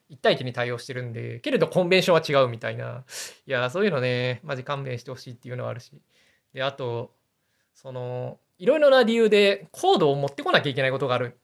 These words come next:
こともあるんですよね。その、クロスプラットフォームが、なんて言うんですかね。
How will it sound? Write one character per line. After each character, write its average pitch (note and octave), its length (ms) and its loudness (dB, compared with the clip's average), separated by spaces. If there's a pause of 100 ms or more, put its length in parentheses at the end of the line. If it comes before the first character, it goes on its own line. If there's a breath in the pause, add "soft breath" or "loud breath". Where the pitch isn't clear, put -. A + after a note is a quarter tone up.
(380)
こ - 80 -14
と - 100 -6
も B2 80 -2
あ A#2 40 0
る B2 80 -8
ん A#2+ 60 -8
で A#2 60 -10
す F3+ 120 -14
よ F#3+ 80 -8
ね。 D#4 200 -12 (120)
そ C3 160 -14
の、 A#2+ 120 -10
ク E3 100 -8
ロ G#3 80 0
ス A3 180 -12
プ C4 100 -8
ラ C4 100 -2
ッ C4 60 -20
ト C#4 100 -10
フ C#4 140 0
ォ - 20 6
ー C4+ 40 0
ム G#3 320 0 (880 soft breath)
が、 D#3 300 -2
な E3 160 -4
ん F3 40 -4
て D#3 60 -12
言 B2+ 80 -6
う - 20 -6
ん - 20 -6
で A#2 80 -8
す - 80 -18
か B2 100 -10
ね。 B2 220 -8